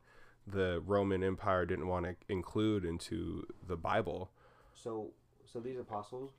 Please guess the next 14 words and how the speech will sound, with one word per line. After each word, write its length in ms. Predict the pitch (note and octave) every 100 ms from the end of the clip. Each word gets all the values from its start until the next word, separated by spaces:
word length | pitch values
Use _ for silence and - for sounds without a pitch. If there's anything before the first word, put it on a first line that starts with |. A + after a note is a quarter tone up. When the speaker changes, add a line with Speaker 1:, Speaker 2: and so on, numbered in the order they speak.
| - - - - - -
Speaker 2:
were 120 | G2+
they, 380 | G2+ A2+ A#2 G#2+ - _ - - -
they 260 | G#2+ G#2+ -
in 220 | - A2+ G#2
the 80 |
same 260 | - G#2+ F#2+
region? 340 | F#2+ G2 B2 A#2+
Like, 160 | F2+
they 120 | G2 F#2
were 60 |
directly, 600 | F2 F#2+ G2 F#2+ F2+ F#2 F2+ E2+ - -
like, 120 | F#2
his 120 | G#2 -
posse? 520 | - G2+ - -